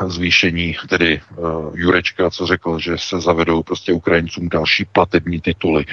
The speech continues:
No, někde na to samozřejmě musí vzít peníze ten stát a vezme se to tak, že se skrouhnou, eh, sociálně okrajové skupiny. Skrouhnou se.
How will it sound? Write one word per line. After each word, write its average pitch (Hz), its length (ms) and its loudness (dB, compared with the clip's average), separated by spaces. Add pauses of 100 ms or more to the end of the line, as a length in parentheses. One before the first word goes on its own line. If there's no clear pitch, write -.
No, 104 80 6
někde 143 460 4
na 139 120 6
to - 140 2
samozřejmě 135 800 2
musí 127 540 -2
vzít 123 400 -6
peníze 131 480 2
ten 85 200 0
stát 80 360 -2
a 90 40 4
vezme 101 260 2
se 104 100 0
to - 120 0
tak, 107 220 2
že 92 100 -6
se 107 120 -2
skrouhnou, 87 960 2
eh, - 480 -14 (580)
sociálně 95 800 4
okrajové 87 600 2
skupiny. - 580 -8 (2250)
Skrouhnou 85 640 4
se. - 200 -2